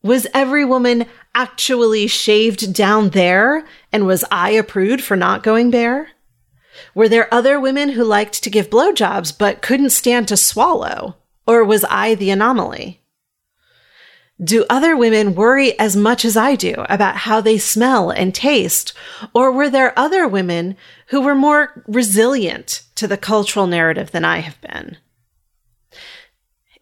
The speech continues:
In fact, in the early days of interviews, what I was really asking women in the Q and A was, "Am I normal?"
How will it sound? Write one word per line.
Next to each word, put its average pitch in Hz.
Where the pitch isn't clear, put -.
In 220
fact, 196
in 214
the 208
early 208
days 208
of 180
interviews, 220
what 214
I 302
was 294
really 226
asking 196
women 185
in 180
the 175
Q 185
and 175
A 175
was, 180
"Am 190
I 185
normal?" 233